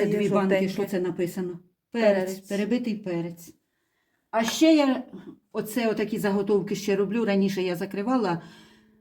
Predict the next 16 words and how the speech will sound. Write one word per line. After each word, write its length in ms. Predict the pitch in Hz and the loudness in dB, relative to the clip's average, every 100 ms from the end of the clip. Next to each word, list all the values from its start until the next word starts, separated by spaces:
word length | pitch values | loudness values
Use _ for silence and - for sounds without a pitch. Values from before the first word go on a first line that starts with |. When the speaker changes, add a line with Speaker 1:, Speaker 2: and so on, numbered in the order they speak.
| _ - _ _ _ _ | _ -20 _ _ _ _
Speaker 2:
м, 160 | 127 180 165 - | -2 0 0 0
консерва 420 | 202 190 240 214 | 2 4 2 2
з 60 | 202 | 0
овочами. 500 | 196 196 165 139 - - _ _ _ _ _ _ _ _ - - 110 123 | -2 -2 0 2 0 -8 _ _ _ _ _ _ _ _ -12 -10 -6 -6
С-, 240 | - 165 170 | -6 -2 -2
свіжоморожена 840 | - 196 202 202 185 170 170 165 | 2 4 4 4 4 4 4 4
риба, 200 | 160 156 | 4 2
салака, 480 | 156 175 226 269 208 | 0 2 2 2 -2
в 100 | 170 | 0
кого 200 | 208 202 | 0 2
там 180 | 190 160 | 0 2
є. 140 | 160 | 4
Ну, 80 | 226 | 4
я 120 | 247 | 2
салаку 400 | 247 202 135 160 | 2 -2 -2 -2
закривала. 520 | 143 156 147 143 151 | -4 -2 -2 -2 -6